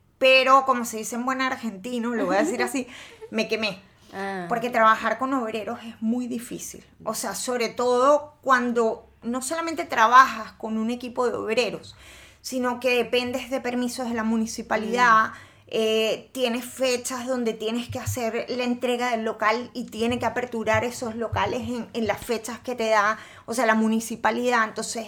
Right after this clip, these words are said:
Speaker 1: es muy estresante. Y ahí dejé de trabajar como diseñadora de interiores. Pero cuando me fui a vivir a Estados Unidos, trabajé de la mano de un arquitecto.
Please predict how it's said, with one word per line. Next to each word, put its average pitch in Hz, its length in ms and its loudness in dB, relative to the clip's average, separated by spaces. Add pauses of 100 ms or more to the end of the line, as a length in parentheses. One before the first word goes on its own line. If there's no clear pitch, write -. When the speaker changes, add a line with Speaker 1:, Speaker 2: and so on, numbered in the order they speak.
Speaker 1:
es 208 140 -10
muy 254 180 2
estresante. 214 800 -6 (680)
Y 339 120 -2
ahí 392 460 2
dejé 262 1120 2
de 240 180 -4
trabajar 226 480 2
como 262 160 -4
diseñadora 220 720 -4
de 247 160 -4
interiores. 208 680 -6 (200)
Pero 320 480 2
cuando 220 300 -2
me 214 100 -10
fui 214 140 -8
a 214 60 -2
vivir 262 240 -6
a - 20 -4
Estados 269 400 -6
Unidos, 269 380 -6
trabajé 220 380 -2
de 262 40 -2
la 262 100 0
mano 240 200 -2
de 247 100 -4
un 247 100 -6
arquitecto. 247 600 -6